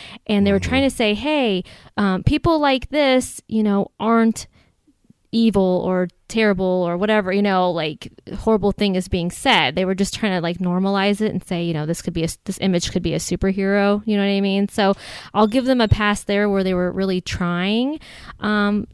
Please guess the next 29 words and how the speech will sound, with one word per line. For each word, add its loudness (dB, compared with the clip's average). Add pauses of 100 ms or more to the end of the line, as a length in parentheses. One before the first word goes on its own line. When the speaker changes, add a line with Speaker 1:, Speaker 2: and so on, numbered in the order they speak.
Speaker 1:
to 0
portray 0
kind -4
of 0
a 0
positive 0
image. -2 (300)
So -2
the 2
intent -2
was -4
good, 0 (160)
but 2
I 0
can't -4
stress -2
how 0 (400)
important 0
it 0
would 0
have 0
been 0
for -2
the -2
writers -2
to -4
actually -2
speak -6
to, 0